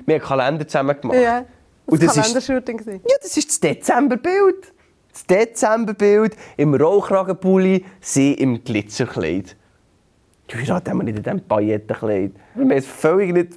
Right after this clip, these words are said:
Speaker 1: wir haben das nicht bedacht. Wir haben
Speaker 2: Aber ihr habt's
Speaker 1: aber es
Speaker 2: vor.
Speaker 1: passiert noch öfter.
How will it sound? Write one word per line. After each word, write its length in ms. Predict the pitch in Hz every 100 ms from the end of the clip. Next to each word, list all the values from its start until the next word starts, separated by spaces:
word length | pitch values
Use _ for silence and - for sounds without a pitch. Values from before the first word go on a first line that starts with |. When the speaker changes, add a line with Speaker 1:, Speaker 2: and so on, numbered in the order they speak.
| -
Speaker 1:
wir 140 | 120
haben 100 | 185
das 140 | 120 -
nicht 160 | 139
bedacht. 800 | 320 330 381 - - - - - _ _ _ _ _ _ _ _
Wir 120 | - 123
haben 160 | 285
Speaker 2:
Aber 40 | 320
ihr 160 | 320
habt's 240 | 302 294 -
Speaker 1:
aber 100 | 170
es 40 | 208
Speaker 2:
vor. 80 | 196
Speaker 1:
passiert 240 | 196 196
noch 120 | 165
öfter. 340 | 156 165 -